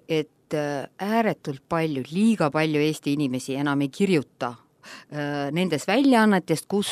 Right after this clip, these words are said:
saab, äh, vabalt ja anonüümselt ja igat moodi kommenteerida. Ja sellest on väga-väga kahju.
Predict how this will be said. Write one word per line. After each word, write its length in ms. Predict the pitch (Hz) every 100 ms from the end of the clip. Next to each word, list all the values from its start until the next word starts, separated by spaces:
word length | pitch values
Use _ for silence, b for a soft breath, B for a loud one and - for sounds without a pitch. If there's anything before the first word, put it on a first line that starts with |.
| -
saab, 560 | 165 175 170 156 - 160
äh, 240 | 151 143 B B -
vabalt 640 | 170 170 156 151 147 -
ja 140 | 151 151
anonüümselt 760 | 147 147 175 170 156 143 -
ja 80 | 143
igat 300 | 147 143 -
moodi 260 | 143 139 131
kommenteerida. 840 | 139 143 131 - 135 127 117 101 -
Ja 80 | -
sellest 360 | 160 156 139 135
on 140 | 120 127 131
väga-väga 680 | 143 139 127 113 123 120
kahju. 400 | 117 120 113 120